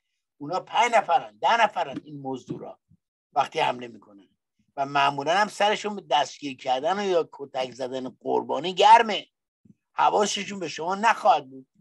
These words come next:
یک حملهٔ غافلگیرانه و سریع آنها رو بی‌دفاع خواهد کرد و شما می‌توانید همرزم به دستان کپدار افتادهٔ خود را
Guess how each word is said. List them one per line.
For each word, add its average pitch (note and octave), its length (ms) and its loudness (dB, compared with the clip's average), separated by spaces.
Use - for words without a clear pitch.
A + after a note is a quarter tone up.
یک D4+ 500 6
حملهٔ G3 480 2
غافلگیرانه D3 800 -2
و C#3 140 -18
سریع F3+ 420 -10
آنها E3+ 260 -6
رو F#3+ 140 -2
بی‌دفاع D#3 460 -6
خواهد D3 320 -6
کرد C3+ 320 -16
و D3 120 -2
شما F#3+ 380 2
می‌توانید D3+ 720 -2
همرزم D#3 680 2
به C3+ 120 -16
دستان C#3+ 560 -6
کپدار - 640 -2
افتادهٔ C3 560 -6
خود F3+ 260 -6
را G3 260 4